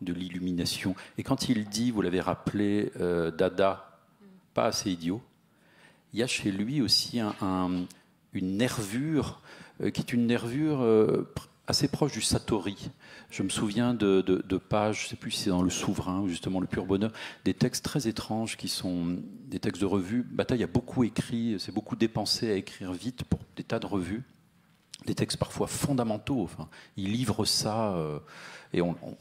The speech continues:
c'est presque introuvable. Enfin, maintenant, c'est dans les œuvres complètes que tu as les deux derniers volumes que tu as, que tu as collectés et édités. Et, euh,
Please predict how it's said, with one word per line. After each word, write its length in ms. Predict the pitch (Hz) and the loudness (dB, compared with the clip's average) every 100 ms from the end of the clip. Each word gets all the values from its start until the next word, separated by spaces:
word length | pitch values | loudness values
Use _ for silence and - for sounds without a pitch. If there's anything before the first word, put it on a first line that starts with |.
| - - | -14 -10
c'est 120 | - | -4
presque 220 | - - | -2 -2
introuvable. 540 | 95 - 104 139 110 | -2 -2 0 0 0
Enfin, 160 | 92 90 | -4 -4
maintenant, 200 | 87 101 | -4 -4
c'est 140 | - | -6
dans 100 | 95 | -4
les 140 | 90 85 | -4 -4
œuvres 120 | - | -6
complètes 360 | - - - - | -6 -6 -8 -10
que 80 | |
tu 180 | - - | -12 -6
as 280 | 78 76 76 - | -4 -4 -6 -6
les 80 | |
deux 120 | 82 90 | -4 0
derniers 240 | 85 92 | 0 0
volumes 320 | 85 95 123 | -2 -2 -4
que 80 | - | -6
tu 240 | - - | -12 -10
as, 100 | - - - | -10 -10 -16
que 80 | - | -16
tu 220 | - - - | -16 -14 -12
as 280 | 80 82 - - - - | -12 -12 -18 -20 -20 -4
collectés 500 | - 110 - 131 135 - - - - 85 | -2 -2 -2 -2 -2 -4 -20 -20 -4 0
et 80 | |
édités. 420 | 87 85 - 123 127 - - - - | 2 0 0 0 0 -6 -12 -14 -2
Et, 260 | - 110 113 | 4 8 10
euh, 520 | 110 107 107 107 110 | 10 10 8 6 4